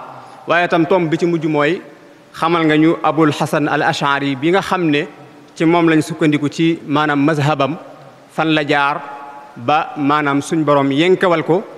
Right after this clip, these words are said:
ci gént goo xam ne jaaree na ko ci gis Yonent bi sallallahu alayhi wa sallam, ba Yonent bi leeralal ko ni nga xam ne moom mooy pas-pas bi nga xam ne mooy pas-pas bu wér. Kon daal ilmul kalaam bu ñu ko waxee du lenn lu may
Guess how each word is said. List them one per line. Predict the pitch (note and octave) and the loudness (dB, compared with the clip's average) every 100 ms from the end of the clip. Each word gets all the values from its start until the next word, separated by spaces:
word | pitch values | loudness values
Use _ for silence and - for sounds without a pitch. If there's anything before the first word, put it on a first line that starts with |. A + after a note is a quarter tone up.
| - - | -20 -10
ci | E3 | -6
gént | C#3 G#3+ G3+ | 0 2 2
goo | F3 F3 | 4 4
xam | F3+ D#3+ | 2 2
ne | D3 | 2
jaaree | D3 F3 F3+ E3 | 2 2 2 0
na | D#3+ | 0
ko | |
ci | D3 C#3+ | -2 -4
gis | E3+ | -4
Yonent | F3+ E3 D3+ | -2 -2 -2
bi | |
sallallahu | C#3+ D3+ C#3+ | -4 -2 0
alayhi | C#3 | 0
wa | C3+ | -4
sallam, | D3+ - - - - | -6 -10 -20 -18 -4
ba | C#3 | 0
Yonent | D#3+ D3+ D3+ | 2 2 2
bi | C#3+ | 2
leeralal | C#3+ D3 D3 C#3 | 2 2 2 0
ko | C#3 | -2
ni | C3 | -2
nga | D3+ | -2
xam | D3 D3+ C#3 | -2 -2 0
ne | |
moom | C3+ C#3 | 0 -2
mooy | C3+ C3+ | 0 -2
pas-pas | - D3+ E3+ A#2+ | -2 -4 -4 -4
bi | C#3 | -4
nga | |
xam | C#3 C3+ | -2 -2
ne | |
mooy | C3+ | -2
pas-pas | C3 D3 C3+ | -4 -4 -4
bu | B2 | -2
wér. | D3 - - - - - | -2 -2 -10 -20 -20 -12
Kon | F3 | -4
daal | F3 D#3 D3+ | 0 0 0
ilmul | E3 D#3 | 0 0
kalaam | D3+ C#3+ C#3+ | -2 -2 -2
bu | |
ñu | D3+ | -2
ko | |
waxee | D#3+ C#3+ | -2 -2
du | C3+ | -4
lenn | C#3+ E3+ D#3+ | 0 0 0
lu | D#3+ F3 | 0 0
may | D3+ F3 | 2 0